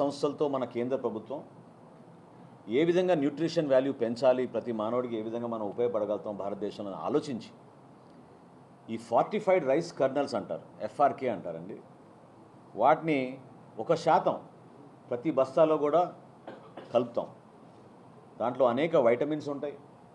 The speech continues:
మన బాడీకి ఉపయోగపడే ఆ కర్నల్స్ని తెలియక కొంతమంది ప్లాస్టిక్ రైస్ వచ్చిందనే భావన వ్యక్తపరుస్తూ ఉంటారు. కానీ వాస్తవం ఏంటంటే బియ్యంతో పాటు వంద కిలోల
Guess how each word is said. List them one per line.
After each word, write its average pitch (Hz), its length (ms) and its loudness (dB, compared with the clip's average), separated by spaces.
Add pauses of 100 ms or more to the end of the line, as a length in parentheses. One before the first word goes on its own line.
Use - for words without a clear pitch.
(560)
మన 107 100 -2
బాడీకి 131 440 4
ఉపయోగపడే 131 420 2 (320)
ఆ 101 40 -4 (120)
కర్నల్స్ని 120 540 0 (640)
తెలియక 196 280 4
కొంతమంది 160 540 4 (200)
ప్లాస్టిక్ 139 480 0 (160)
రైస్ 143 220 2
వచ్చిందనే 127 360 -2 (120)
భావన 139 260 8 (680)
వ్యక్తపరుస్తూ 110 640 -2
ఉంటారు. 82 240 -12 (680)
కానీ 117 120 -2
వాస్తవం 147 420 4
ఏంటంటే 143 380 2 (800)
బియ్యంతో 151 440 2
పాటు 151 200 4 (300)
వంద 107 160 -2 (100)
కిలోల 160 240 2